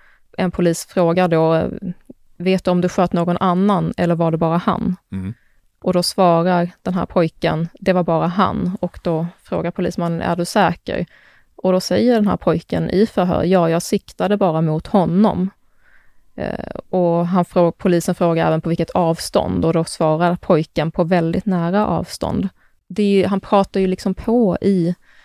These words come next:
Speaker 1: i, om det här som har hänt.
Speaker 2: Ja, i förundersökningen kan man ju bland annat läsa om hur en av poliserna som, som just var med den här pojken efter dådet berättar om vad pojken sa till honom.
Speaker 1: Mm.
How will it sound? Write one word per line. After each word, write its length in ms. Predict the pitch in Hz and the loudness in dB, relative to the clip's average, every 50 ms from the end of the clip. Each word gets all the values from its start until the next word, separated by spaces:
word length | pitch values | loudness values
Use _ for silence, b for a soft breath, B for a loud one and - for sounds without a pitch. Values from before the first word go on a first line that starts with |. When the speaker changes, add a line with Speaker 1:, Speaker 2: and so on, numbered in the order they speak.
| b b b b - - - | b b b b -20 -16 -14
Speaker 1:
i, 220 | - - - - - _ _ - | -12 -12 -12 -14 -18 _ _ -2
om 280 | - 233 262 247 214 | 0 2 2 2 2
det 60 | 180 180 | 2 0
här 160 | 185 170 165 | 0 -2 -2
som 180 | - - 175 | 0 -2 0
har 120 | 170 170 175 | 0 0 -2
hänt. 600 | - - 226 - - 180 185 - - - - - - - _ _ 466 | 0 -2 -4 -2 -2 -6 -6 -8 -10 -20 -20 -20 -20 -20 _ _ -10
Speaker 2:
Ja, 300 | - 127 123 123 135 143 | -2 2 2 4 4 2
i 140 | 147 143 143 | 0 -2 -4
förundersökningen 1000 | - - 147 135 123 117 117 107 104 - - 135 147 151 - 175 160 139 117 113 104 | -2 0 2 2 2 2 0 -2 -4 -2 0 0 0 0 -2 -4 -2 -2 -2 -2 0
kan 160 | 123 113 110 | 0 0 0
man 120 | 107 107 | 2 0
ju 60 | 110 | 0
bland 160 | 110 120 113 113 | 0 -2 -2 -2
annat 240 | 110 101 98 - | -2 -2 -2 -4
läsa 360 | 127 120 117 104 92 - - 127 | -2 -2 -2 -2 -2 -2 -4 -6
om 160 | 156 147 120 | -4 -2 -2
hur 160 | 123 117 120 | -2 -2 -2
en 180 | 113 98 98 98 | -2 -4 -4 -4
av 160 | 95 98 98 | -6 -6 -8
poliserna 720 | - - - 113 - 160 139 127 - - 139 123 92 87 | -10 -8 -4 -4 -2 -2 -4 -4 -6 -6 -6 -6 -6 -6
som, 380 | - - 107 101 101 101 92 - B B B B B | -6 -6 -6 -6 -6 -6 -8 -10 B B B B B
som 200 | B - - 113 | B -6 -4 -2
just 180 | 107 104 - - | -2 -2 -4 -4
var 240 | 92 101 101 120 147 | -2 -2 -2 -2 -2
med 180 | 147 147 147 | -2 -4 -4
den 60 | 143 127 | -2 -4
här 80 | 101 | -4
pojken 380 | 92 - 110 98 87 - - 101 | -4 -2 -4 -4 -4 -4 -6 -6
efter 200 | 95 - - 90 | -6 -6 -8 -8
dådet 460 | 92 98 90 85 82 85 85 - - | -6 -6 -6 -6 -6 -8 -10 -10 -12
berättar 520 | 87 98 110 117 135 - - - 156 139 | -4 -2 -2 -2 -2 -4 -6 -4 -4 -4
om 160 | 143 117 101 92 | -2 -4 -4 -4
vad 360 | 101 92 87 87 87 - - | -4 -4 -4 -4 -6 -6 -4
pojken 400 | - 117 95 - - 98 92 87 | -2 -2 -2 -2 -4 -8 -8 -6
sa 360 | - - - 110 120 151 147 | -6 -4 -4 -4 -2 -2 -6
till 240 | - - - 98 87 | -6 -6 -6 -6 -6
honom. 360 | 85 85 82 82 85 101 - B | -6 -10 -12 -12 -12 -12 -6 B
Speaker 1:
Mm. 140 | 190 185 | 0 0